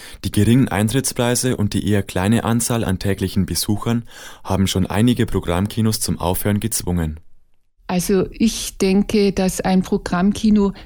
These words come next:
Speaker 2: nicht alleine wirtschaftlich führbar ist. Es ist ja so, dass die Filme immer eine Mindestgarantie kosten. Also jeder Film schon ein paar hundert Euro. Und wenn dann vielleicht zehn Besucher in den Film kommen,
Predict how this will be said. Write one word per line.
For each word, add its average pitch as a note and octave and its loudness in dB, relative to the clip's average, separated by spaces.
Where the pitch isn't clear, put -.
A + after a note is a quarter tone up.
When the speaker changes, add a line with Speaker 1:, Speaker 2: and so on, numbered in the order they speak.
Speaker 2:
nicht - 0
alleine E3+ 4
wirtschaftlich F3 -2
führbar F3 0
ist. - -2
Es - -2
ist G#3 0
ja G3+ 2
so, G3+ 2
dass G3+ 0
die G3+ 0
Filme G#3 4
immer G3 4
eine F#3+ 4
Mindestgarantie F3+ 2
kosten. F3 -2
Also F3+ 0
jeder F3+ 0
Film F#3+ 2
schon F#3+ 2
ein F#3+ 2
paar F#3 0
hundert F#3 2
Euro. F#3 2
Und F#3+ 2
wenn F#3+ 4
dann F#3 4
vielleicht F3+ -2
zehn G3 2
Besucher G#3 0
in F#3 4
den F3+ 6
Film F#3 2
kommen, F#3+ 2